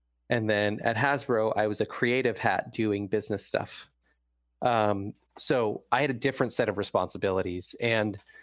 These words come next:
to be clear, Beast Morphers was kicked off well before the acquisition at Hasbro. Um, so it, it is very much so a product of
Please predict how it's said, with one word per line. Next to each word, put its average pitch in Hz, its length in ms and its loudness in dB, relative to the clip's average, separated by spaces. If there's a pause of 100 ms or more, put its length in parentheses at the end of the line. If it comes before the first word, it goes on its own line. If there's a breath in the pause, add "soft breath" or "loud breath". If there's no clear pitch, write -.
(180 loud breath)
to - 60 -6
be 127 80 2
clear, 135 340 2
Beast 131 300 -2
Morphers 117 460 0
was 104 140 -2
kicked - 320 -2
off 101 260 2
well 110 260 2
before 98 680 0 (100)
the 107 120 2
acquisition 95 680 -2
at 92 100 -2
Hasbro. 98 560 -2 (600 loud breath)
Um, 98 200 2
so 120 220 0
it, 131 240 -2
it 135 120 2
is 127 180 0
very 120 200 2
much 113 220 0
so 117 160 2
a 101 60 2
product 104 420 0
of 95 180 -4